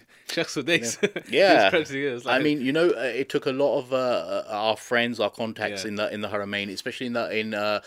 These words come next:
Speaker 2: Ariyasa,
Speaker 1: <clears throat>
Speaker 2: in the Haramain media department, uh, to, to, to get us in front of Sheikh
Speaker 1: Yeah.
Speaker 2: Sudais. You know, they said, "No, you really, for this level," they believed in it, and they said, "For, for this level of, of project, you really need to, to, to speak to the main, main person." So
Speaker 1: Mm.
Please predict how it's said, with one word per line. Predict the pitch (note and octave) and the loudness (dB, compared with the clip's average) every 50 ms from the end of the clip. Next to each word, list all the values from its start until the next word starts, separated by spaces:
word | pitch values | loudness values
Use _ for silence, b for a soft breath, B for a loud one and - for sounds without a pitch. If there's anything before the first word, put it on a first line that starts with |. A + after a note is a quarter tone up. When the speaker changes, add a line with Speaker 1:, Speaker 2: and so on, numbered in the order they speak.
| B B B - | B B B -4
Speaker 2:
Ariyasa, | G#2 G2+ G2+ G2 F#2 F2 F2 - - D#2+ C#2+ B B B | -2 0 2 2 0 0 0 -2 -4 -6 -6 B B B
Speaker 1:
<clears throat> | F2 - - E2+ | -10 -8 -8 -8
Speaker 2:
in | F2+ F2+ | -8 -8
the | F2+ G2+ | -6 -4
Haramain | G2+ G2 F#2+ F#2+ F2+ F2+ F2+ | -2 -2 -2 -2 -4 -4 -4
media | F2+ F#2 G2+ G2+ F#2 F#2+ E2 | -4 -6 -4 -4 -4 -6 -6
department, | - - - D#2+ C2 G1+ - D#2 D#2 D#2 D2 - - | -8 -10 -10 -10 -10 -10 -10 -12 -14 -14 -14 -14 -12
uh, | - F2 E2 D#2 C#2 - | -10 -8 -8 -8 -10 -12
to, | - - G#2 F#2 - | -12 -12 -12 -12 -12
to, | - - G2 F2 | -12 -10 -10 -10
to | - - - F#2+ | -10 -10 -12 -8
get | - - F#2 D2+ | -4 -2 -2 -2
us | C#2+ C#2+ - - | -2 -4 -8 -12
in | F2 D2+ | -14 -10
front | - F2 C#2+ B1+ | -10 -10 -8 -8
of | F#2 | -8
Sheikh | F#2 F2+ E2 D#2+ F2+ | -6 -6 -6 -6 -6
Speaker 1:
Yeah. | E2+ | -10
Speaker 2:
Sudais. | D2+ D2+ D2+ C#2+ - - | -10 -10 -10 -10 -10 -10
You | D#2+ | -10
know, | D#2+ D2+ | -6 -2
they | F2 F2 F2+ | -2 -2 -2
said, | - F#2 D#2 | -2 -6 -8
"No, | D#2+ D#2 | -10 -12
you | D#2 E2 E2+ D#2+ | -12 -12 -14 -8
really, | E2 F#2+ F#2 F2 E2+ E2 | -6 -4 -4 -4 -4 -6
for | - - | -8 -6
this | D#2+ E2+ G2 - - G#2 | -4 -2 -2 -2 -2 -2
level," | F#2+ F2 F2 F2 | -2 -4 -2 0
they | F#2+ G#2 A2+ | 0 0 0
believed | G#2 G#2+ G2+ F2+ - - D#2 | 0 -2 -8 -10 -8 -8 -8
in | C#2 D2+ | -6 -6
it, | D#2 - B B B B B B - | -6 -8 B B B B B B -14
and | D#2+ E2 | -12 -10
they | D#2+ | -10
said, | - E2+ D#2 - | -10 -12 -14 -16
"For, | - - F#2 F2 | -12 -10 -10 -10
for | - - G2 F2 | -8 -8 -4 -2
this | G2+ G2+ - - | -2 -2 0 -2
level | G2 F2+ E2+ F#2 F2+ E2+ F2 | -2 -2 0 -2 -2 -2 -2
of, | F2 E2+ - - | -4 -4 -4 -6
of | F2+ E2 - _ | -8 -8 -8 _
project, | - F2+ E2+ - F#2 C2+ - E2+ | -6 -6 -6 -6 -8 -10 -10 -12
you | F2 E2 | -10 -8
really | D#2+ E2 D#2 D#2 | -8 -8 -8 -8
need | D#2+ E2 D#2+ - - | -10 -12 -12 -8 -8
to, | E2 D#2 D2 - - | -6 -6 -6 -8 -10
to, | - - - E2+ - | -12 -12 -12 -12 -12
to | - F2 | -12 -12
speak | - - - E2 D2+ - | -12 -10 -10 -10 -12 -10
to | - D2+ | -14 -14
the | D2 D2 | -12 -10
main, | D2+ D2+ D2+ D2+ D2 C#2+ | -8 -8 -8 -10 -10 -10
main | D2+ D#2 D#2 D2+ | -10 -10 -10 -10
person." | - - D2+ D2 C#2+ - G2 G2 | -8 -8 -8 -8 -8 -10 -12 -12
So | F#2+ F2 D#2 D#2 | -10 -10 -10 -10
Speaker 1:
Mm. | F2+ | -12